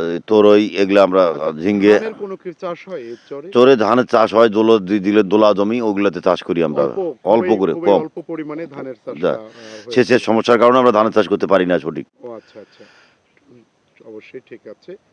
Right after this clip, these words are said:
Speaker 2: আচ্ছা, আহ, সর্বশেষ আমাদের যদি, আহ, একটা কথা বলতেন, সেটা হলো, আহ,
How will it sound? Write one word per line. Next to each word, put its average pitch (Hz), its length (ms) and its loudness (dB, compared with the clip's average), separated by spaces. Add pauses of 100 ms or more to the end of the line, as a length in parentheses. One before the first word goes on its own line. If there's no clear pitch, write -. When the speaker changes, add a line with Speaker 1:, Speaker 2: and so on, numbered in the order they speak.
(340)
Speaker 2:
আচ্ছা, 117 200 -18
আহ, 127 380 -18
সর্বশেষ 208 500 -10
আমাদের 208 340 -14
যদি, 196 340 -12
আহ, 156 60 -12 (180)
একটা 156 240 -18
কথা 180 200 -20
বলতেন, 160 420 -16 (560)
সেটা 180 200 -16
হলো, 185 380 -12
আহ, 143 380 -10